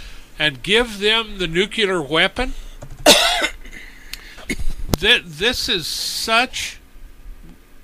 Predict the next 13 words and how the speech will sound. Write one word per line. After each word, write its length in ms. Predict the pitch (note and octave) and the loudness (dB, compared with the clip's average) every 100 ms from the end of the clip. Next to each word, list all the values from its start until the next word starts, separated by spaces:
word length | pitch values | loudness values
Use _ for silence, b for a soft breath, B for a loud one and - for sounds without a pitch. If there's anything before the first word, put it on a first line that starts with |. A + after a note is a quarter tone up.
| - - - - | -20 -20 -20 -6
it 160 | - A3+ | 4 6
is 180 | G3+ D#3+ | 6 2
so 200 | A3 A3+ | 0 0
ridiculous, 800 | F#3 C#3+ D#3 G3 - C3+ B2+ - | 0 0 4 4 2 -4 -6 -4
and 200 | D#3 D3 | -2 2
I 100 | F#3+ | 2
don't 260 | A3 F3 C#3 | 2 -2 -4
blame 560 | D3+ E3 E3+ C#3+ C3 | 0 4 4 2 -2
Netanyahu 800 | C#3 D#3 B2+ C3+ D#3 F3 B2 B2 | 0 0 0 0 2 2 0 -6
for 200 | - B2 | -10 -12
saying 420 | - F3 F3 C#3 | -8 -4 -2 -4
it's 180 | B2 - - | -8 0 0
absurd. 560 | - - F3 F3 A2 | 0 -8 -8 -8 -10